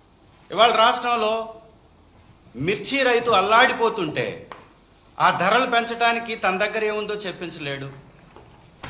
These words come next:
విద్యా వ్యవస్థ సర్వనాశనం అయిపోతుంటే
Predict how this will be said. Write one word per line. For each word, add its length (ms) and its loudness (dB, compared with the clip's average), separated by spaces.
విద్యా 420 2
వ్యవస్థ 720 2
సర్వనాశనం 720 0
అయిపోతుంటే 920 -4